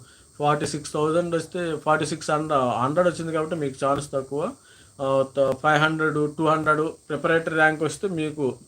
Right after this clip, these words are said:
ఛాన్స్ చెప్పొచ్చు. ఆ, దాని మీద మీరు ఆశలు పెట్టుకోవద్దు. మీ అంతటా మీరు గౌతమ్ సాయి సి, జేఈ అడ్వాన్స్ ఓబీసీ త్రీ థౌజండ్ వన్ ఫిఫ్టీ టూ ఫీమేల్,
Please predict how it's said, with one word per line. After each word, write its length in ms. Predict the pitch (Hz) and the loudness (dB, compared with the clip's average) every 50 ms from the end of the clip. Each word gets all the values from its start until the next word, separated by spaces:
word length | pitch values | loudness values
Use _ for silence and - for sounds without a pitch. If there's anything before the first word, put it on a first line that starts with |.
| - 151 | -4 -2
ఛాన్స్ 280 | 147 151 147 147 - | -2 -2 -2 -2 -2
చెప్పొచ్చు. 480 | 147 131 - 139 131 120 - - - 110 - - | -4 -2 -2 -4 -6 -6 -6 -12 -16 -18 -16 -16
ఆ, 460 | 120 120 117 113 110 110 107 110 107 107 107 | -12 -10 -10 -8 -6 -6 -6 -6 -6 -4 -4
దాని 200 | 110 110 110 113 | -2 -2 0 0
మీద 200 | 120 127 139 147 | 2 2 2 2
మీరు 200 | 143 143 135 131 | 2 2 4 6
ఆశలు 340 | 123 131 139 - 170 151 | 6 6 4 2 -2 -6
పెట్టుకోవద్దు. 680 | 143 147 131 - - - 135 123 123 120 120 135 170 240 - _ _ - - - - - - - - _ _ - 131 | -4 -6 -6 -6 -8 -8 -6 -4 -4 -6 -8 -10 -14 -16 -18 _ _ -20 -20 -20 -20 -20 -20 -20 -20 _ _ -8 -4
మీ 120 | 123 120 | -2 0
అంతటా 320 | 120 120 117 120 135 127 127 | 0 0 0 -2 -2 -2 -2
మీరు 200 | 123 123 120 123 | -2 -2 -2 -2
గౌతమ్ 520 | 113 117 127 135 147 147 - 165 151 147 | 0 2 4 4 4 2 0 -2 -4 -4
సాయి 340 | 147 - 139 139 135 131 127 | -4 -2 0 0 2 0 -2
సి, 260 | 127 - 143 139 135 | -4 -6 -6 -6 -6
జేఈ 400 | 131 120 127 139 147 151 151 151 | -4 -2 -2 0 0 2 2 2
అడ్వాన్స్ 440 | 143 139 131 143 139 139 139 - 135 | 2 2 4 2 2 2 2 0 0
ఓబీసీ 480 | 131 135 131 135 139 139 135 - 151 | 0 0 0 0 -2 -4 -4 -4 -8
త్రీ 240 | 139 - - 135 139 | -10 -8 -6 -6 -6
థౌజండ్ 560 | 135 - 143 135 139 131 135 135 135 135 131 | -4 -2 -2 -2 -2 0 -2 -2 -2 -2 -4
వన్ 220 | 135 127 127 127 123 | -4 -2 -2 -2 -2
ఫిఫ్టీ 360 | 127 - 127 127 - - 127 | -4 -6 -10 -10 -10 -12 -10
టూ 140 | 123 135 147 | -10 -10 -12
ఫీమేల్, 580 | 143 - - 123 123 123 127 123 117 113 117 | -10 -6 -2 0 2 4 4 2 2 0 -4